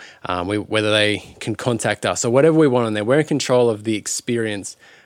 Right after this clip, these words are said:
of that user, which is cool. It means we can tweak that. Whereas, you know, like I said before, the user experience of Instagram is very much set and we, we just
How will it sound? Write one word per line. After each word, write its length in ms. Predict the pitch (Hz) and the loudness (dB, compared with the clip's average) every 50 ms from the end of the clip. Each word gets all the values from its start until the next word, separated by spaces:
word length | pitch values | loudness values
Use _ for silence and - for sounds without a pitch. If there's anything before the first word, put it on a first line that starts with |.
| _ _ - | _ _ -4
of 140 | 107 107 98 | -2 -2 0
that 180 | 110 98 78 | 0 -2 -2
user, 260 | 107 110 117 110 98 98 | 0 0 0 0 0 -2
which 160 | 104 - - | -4 -2 -4
is 120 | 123 - | -4 0
cool. 220 | - 190 175 110 92 | 2 4 4 4 2
It 100 | 95 120 | 0 0
means 260 | 127 135 139 135 131 | 0 0 2 2 0
we 80 | 147 | 0
can 160 | 135 - 131 120 | 0 0 -2 -2
tweak 300 | - - 147 139 - - | 0 0 0 0 0 -4
that. 200 | 92 - - 104 | -6 -6 -4 -2
Whereas, 360 | 120 117 113 113 107 107 - | 0 0 2 0 -2 -2 -2
you 80 | 131 | 0
know, 120 | 127 110 107 | 0 0 2
like 220 | 110 113 117 - | 0 0 0 -2
I 40 | 131 | -2
said 180 | - - 123 117 | -4 -2 -2 -4
before, 400 | 107 - - 117 104 101 98 - _ _ _ _ _ | -4 -2 -2 0 0 0 -2 -6 _ _ _ _ _
the 180 | 120 - 127 | -4 -2 0
user 360 | 120 127 139 143 131 135 131 117 | 2 4 4 4 4 2 2 0
experience 680 | - - - - - 131 131 123 113 107 104 101 - | 0 -4 -6 -2 0 2 2 2 2 0 -2 -4 -6
of 120 | 107 98 98 | -8 -6 -4
Instagram 520 | 110 127 131 - - 107 107 101 98 95 | -2 -2 -2 -2 -4 -6 -4 -4 -4 -4
is 120 | 98 92 | -6 -6
very 180 | 95 110 104 101 | -4 -4 -4 -2
much 380 | 104 101 - - - - - - | -4 -6 -6 -8 -8 -6 -6 -4
set 320 | - - 123 95 - - | -2 0 0 -2 -2 -4
and 160 | - 95 98 107 | -8 -6 -4 -4
we, 140 | 104 107 | -4 -4
we 220 | 101 90 101 107 107 | -4 -4 -4 -4 -4
just 280 | 95 104 95 - - | -4 -6 -6 -8 -12